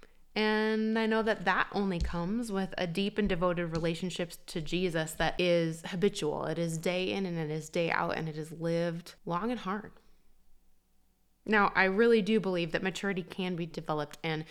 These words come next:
it can be gifted by the Father at any age. I have definitely gazed into the eyes of children and infants who have that kind of wisdom that, you know, comes only from the Rock of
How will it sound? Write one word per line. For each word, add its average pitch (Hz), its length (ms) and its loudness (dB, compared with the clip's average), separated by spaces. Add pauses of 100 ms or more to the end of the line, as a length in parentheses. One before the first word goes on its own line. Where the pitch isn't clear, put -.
(160)
it 170 140 -4
can 185 140 -6
be 165 100 -4
gifted 180 560 -2
by 156 200 0
the 156 120 -4
Father 151 360 -6
at - 160 -2
any 156 280 -6
age. - 400 -10 (500)
I 170 60 -8
have 147 480 -8 (260)
definitely 202 540 0
gazed 170 480 -2
into 170 180 -4
the 160 140 0
eyes 160 360 0
of 156 160 -2 (440)
children 285 340 6
and 220 140 4
infants 190 600 0 (840)
who 220 100 6
have 220 220 4
that 220 180 2
kind 185 240 -2
of 156 120 -8
wisdom 151 560 -2
that, 147 100 -6
you 165 160 -4
know, 147 240 -4
comes 160 400 -4
only 165 280 -2
from 147 520 -6 (320)
the 165 100 0
Rock 175 320 -4
of 165 160 -8